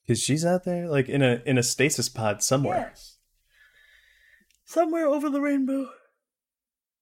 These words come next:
Speaker 1: <laughs>
Speaker 2: Do we know where? Nope.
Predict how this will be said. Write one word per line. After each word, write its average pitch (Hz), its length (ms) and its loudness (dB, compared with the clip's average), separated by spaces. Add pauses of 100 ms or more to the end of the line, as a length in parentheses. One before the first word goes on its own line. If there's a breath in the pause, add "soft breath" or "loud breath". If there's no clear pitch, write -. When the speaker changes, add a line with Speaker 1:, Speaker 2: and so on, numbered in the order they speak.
(1200)
Speaker 1:
<laughs> 147 140 4
Speaker 2:
Do 233 460 12
we 277 140 8
know 277 160 8
where? 269 340 4
Nope. 240 320 -2